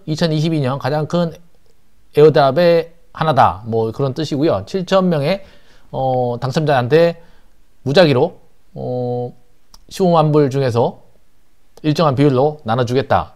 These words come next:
등록은 십사 일부터 이십삼 일까지고, 어, 전체 우승 상금은 십오만 유에스 달러. 네, 클레이트를 공평하게 나눠준다. 그러면은 칠만 나누기 십오만 나누기 칠천 하면은 이십오 유에스 달러고요. 나눠주는 건 클레이턴으로 나눠주는데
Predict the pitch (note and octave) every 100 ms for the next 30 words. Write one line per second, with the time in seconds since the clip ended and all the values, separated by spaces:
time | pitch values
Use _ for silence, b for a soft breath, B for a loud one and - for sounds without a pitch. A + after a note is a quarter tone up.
0 | - E3 F3+ F3 F#3 G3+ F#3 F#3 - G3+
1 | F#3+ D3+ C#3+ E3+ - - C#3+ C#3 E3 D3+
2 | C3 C#3 D3 D#3 E2 - b b - C#3
3 | C3+ E3+ E3 E3 E3 b b - D#3 E3+
4 | F#3 F3+ E3 C#3 F3+ - - F#3+ F3+ E3
5 | F3 C#3 D#3+ D#3 - D3+ C3 F2+ - -
6 | G#2 F2 - D3 D3 C3 D#3+ E3 C3+ C3
7 | D3+ D#3 B2+ A2+ C3 A#2 B2 G2 D#2 -
8 | - - - - D3+ D3 E3 F#3+ F#3 F#3
9 | E3 C3 C3+ C3 - b b b b -
10 | F3+ F#3 F3+ D3+ B2 A#2+ C#3+ E3+ E3 D#3
11 | A#2+ G#2+ C#3+ D3 D3+ D3 C#3 C3+ B2 A#2+
12 | C3+ C3 G2+ A2+ - b - C#3 D3+ D3
13 | C#3 C#3+ E3+ D#3 D#3 D3 D3+ C#3 B2 C3+
14 | C3 D3+ A2+